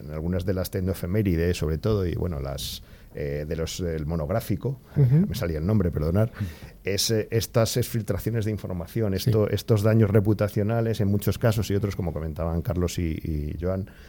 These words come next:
Speaker 1: eh, al final, el, el core, digamos, lo que realmente las empresas, el valor de las empresas son los datos.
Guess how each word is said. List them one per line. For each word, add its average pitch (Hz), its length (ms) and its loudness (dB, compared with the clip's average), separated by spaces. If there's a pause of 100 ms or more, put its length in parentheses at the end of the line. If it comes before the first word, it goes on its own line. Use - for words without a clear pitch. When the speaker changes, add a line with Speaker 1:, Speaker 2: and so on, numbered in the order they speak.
(360)
Speaker 1:
eh, 85 400 0 (100)
al 101 200 2
final, 110 500 2 (140)
el, 85 340 -2
el 82 220 -2
core, 113 320 6
digamos, 110 340 4
lo 98 160 2
que 92 80 -2
realmente 98 540 0
las 101 120 2
empresas, 101 600 0
el 92 100 0
valor 95 220 2
de 104 60 6
las 98 80 2
empresas 107 260 0
son 123 100 0
los 85 140 -2
datos. - 480 -4